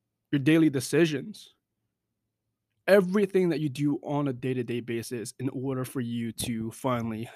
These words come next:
get to that goal. And if we aren't willing to do what is necessary,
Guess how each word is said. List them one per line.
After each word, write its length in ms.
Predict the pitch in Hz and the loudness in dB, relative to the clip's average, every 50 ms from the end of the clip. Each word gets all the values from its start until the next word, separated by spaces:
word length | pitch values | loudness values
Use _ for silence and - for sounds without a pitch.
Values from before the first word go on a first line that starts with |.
| - - | -10 -6
get 280 | 107 135 123 117 - - - | -2 0 0 0 0 -2 -6
to 160 | - 139 123 | -4 -4 -2
that 180 | 113 107 104 104 | -2 -2 -6 -4
goal. 400 | 107 110 113 - - - - - _ _ _ _ _ _ _ - - - _ - - _ _ _ _ _ - - - _ _ _ _ - - _ _ _ _ - - - _ _ _ _ _ - _ _ _ _ _ - - - | -2 -2 -2 -2 -4 -10 -12 -12 _ _ _ _ _ _ _ -18 -18 -16 _ -20 -20 _ _ _ _ _ -16 -16 -16 _ _ _ _ -14 -14 _ _ _ _ -8 -8 -8 _ _ _ _ _ -20 _ _ _ _ _ -12 0 8
And 400 | 190 190 190 185 190 185 180 170 - - - _ _ _ - | 10 10 10 10 8 6 2 -2 -4 -12 -18 _ _ _ 4
if 160 | 196 165 165 | 4 6 6
we 140 | 170 214 - - | 2 0 2 8
aren't 240 | 190 214 202 156 143 | 8 8 8 8 8
willing 400 | 156 165 165 151 143 156 180 - - _ _ _ _ - - | 6 6 6 6 2 -2 -6 -12 -20 _ _ _ _ -10 -6
to 480 | - - 175 165 151 147 139 131 135 - _ _ _ _ _ _ _ _ _ - 131 | 0 2 2 2 2 0 -2 -6 -8 -12 _ _ _ _ _ _ _ _ _ -14 -10
do 260 | 120 131 160 170 165 | -4 -2 0 0 2
what 160 | 147 151 147 | 2 2 0
is 120 | 147 135 143 | 0 0 -2
necessary, 560 | 143 135 123 - - - 135 113 123 160 165 | -4 -4 -4 -6 -8 -10 -10 -10 -10 -14 -16